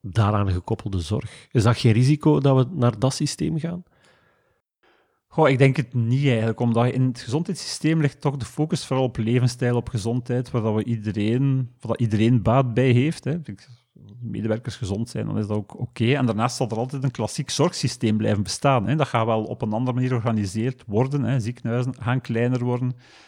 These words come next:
Speaker 2: ze gaan zich moeten, ja, dan hyperspecialiseren, hè, de focus factories. We zijn daar volop mee bezig.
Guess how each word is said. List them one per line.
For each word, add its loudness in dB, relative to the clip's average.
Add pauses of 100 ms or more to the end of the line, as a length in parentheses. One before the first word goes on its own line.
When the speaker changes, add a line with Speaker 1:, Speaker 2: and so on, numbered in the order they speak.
Speaker 2:
ze -20
gaan 2
zich -6
moeten, 0
ja, -2
dan -6
hyperspecialiseren, -2
hè, -2
de -6
focus -10
factories. -8
We -6
zijn 0
daar -4
volop -4
mee 0
bezig. -6